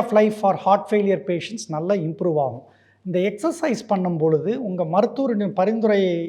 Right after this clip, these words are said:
ஏற்-, ஏற்பட்டு கொண்டு, அது மட்டும் இல்லைன்னா, ஒரு ஐந்து to பத்து நிமிடங்கள் வார்ம் அப் எக்ஸர்சைஸ், மெல்ல நடக்கணும், இல்ல ஸ்ட்ரெச்சஸ் பண்றது,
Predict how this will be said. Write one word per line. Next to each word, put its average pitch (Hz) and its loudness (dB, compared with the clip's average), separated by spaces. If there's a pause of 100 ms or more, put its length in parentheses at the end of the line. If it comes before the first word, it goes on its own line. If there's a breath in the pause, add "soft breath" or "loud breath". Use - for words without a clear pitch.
(160)
ஏற்-, 185 -6 (180)
ஏற்பட்டு 202 -6 (100)
கொண்டு, 160 -4 (180)
அது 180 -4
மட்டும் 240 0
இல்லைன்னா, 175 2 (640 soft breath)
ஒரு 214 10 (140)
ஐந்து 349 4 (100)
to 285 0 (140)
பத்து 214 4 (100)
நிமிடங்கள் 226 4 (100)
வார்ம் 214 8
அப் 226 0
எக்ஸர்சைஸ், 151 -6 (140)
மெல்ல 185 -2 (100)
நடக்கணும், 156 -2 (360 soft breath)
இல்ல 196 4
ஸ்ட்ரெச்சஸ் 190 -2 (100)
பண்றது, 151 -2